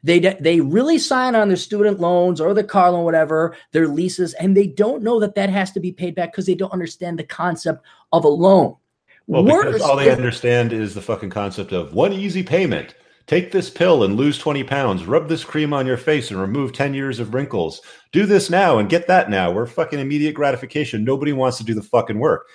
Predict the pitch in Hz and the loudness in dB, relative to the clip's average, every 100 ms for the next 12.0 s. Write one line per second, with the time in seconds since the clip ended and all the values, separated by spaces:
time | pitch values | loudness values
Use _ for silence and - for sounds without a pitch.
0 | _ 147 214 - 156 147 - 127 143 110 | _ -2 0 -2 -4 -2 2 4 4 4
1 | 98 95 95 98 107 95 98 92 117 - | 2 0 0 2 2 2 2 2 -2 -4
2 | 95 90 90 - _ 147 143 139 - - | -6 -6 -6 -10 _ 4 4 2 -2 0
3 | 131 - 120 175 117 - _ _ _ - | 0 -2 -4 -2 -2 -4 _ _ _ -2
4 | 101 156 - _ _ - 123 127 170 170 | 0 0 -6 _ _ -10 -6 -6 -2 -4
5 | - 143 135 - 120 104 101 104 127 123 | 0 2 2 0 -6 -6 -6 -10 -6 -4
6 | 120 98 107 135 127 123 120 113 110 113 | -2 -2 -2 -4 -2 -2 -2 -4 -8 -8
7 | - - 143 196 180 151 180 123 139 - | -12 0 2 4 2 2 0 0 -2 -6
8 | - 139 - 101 - 95 90 - _ _ | -10 -10 -6 -6 -6 -6 -6 -8 _ _
9 | _ 107 107 175 170 359 349 117 110 - | _ -8 -6 -2 0 2 2 0 -12 -18
10 | _ _ 117 196 190 110 107 123 123 98 | _ _ -4 -2 0 2 4 6 6 4
11 | 101 98 - - - 95 - 98 98 | 2 0 -2 -12 -8 -6 -6 -8 -8